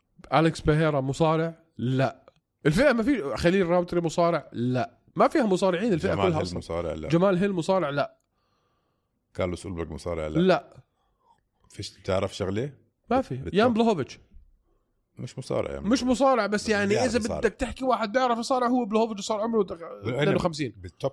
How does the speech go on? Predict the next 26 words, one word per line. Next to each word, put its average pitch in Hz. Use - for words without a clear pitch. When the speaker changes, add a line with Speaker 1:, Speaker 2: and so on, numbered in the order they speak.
Speaker 2:
عشرة 113
كلها 107
بلوهوفيتش 113
وأنكلايف. 85
Speaker 1:
بس 233
لا، 147
أنكلايف 185
مش 220
مصارع. 220
Speaker 2:
بس 76
بيعرف 101
يصارع. 87
Speaker 1:
ب-، -
ب-، 180
إذا 170
حتقول 214
لي 247
مين 233
مصارع 220
أكتر، 147
أنكلايف 165
ولا 165
بلوهوفيتش؟ 208
هقول 240
لك 196
بلوهوفيتش. 226